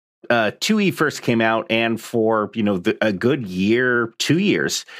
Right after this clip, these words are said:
there were all of these comments about there, you know, there was such a lack of third-party support, and there was speculation of, "Oh, well, you know, they made a,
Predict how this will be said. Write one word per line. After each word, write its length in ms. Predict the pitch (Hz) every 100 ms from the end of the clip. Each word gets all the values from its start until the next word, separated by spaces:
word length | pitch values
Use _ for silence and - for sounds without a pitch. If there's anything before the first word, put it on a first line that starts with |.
| - - -
there 200 | 107 131
were 160 | 135 117
all 340 | - 123 135
of 100 | 147
these 200 | 117 110
comments 460 | - 127 139 156 -
about 240 | 107 101 95
there, 100 | 117
you 100 | 117
know, 120 | 107
there 180 | 127 113
was 180 | 113
such 320 | - 131 123 127
a 60 |
lack 580 | 104 98 101 117 123 -
of 140 | 98
third-party 640 | - 117 110 92 107 104 101
support, 680 | - 95 - 123 123 120 -
and 280 | 92 90 87
there 120 | 90
was 140 | 87
speculation 800 | - - 98 - 92 92 90 101
of, 120 | 92 110
"Oh, 140 | 143
well, 160 | 113 110
you 120 | 107
know, 140 | 95
they 160 | 87 98
made 340 | 101 101 101
a, 280 | 90 85 80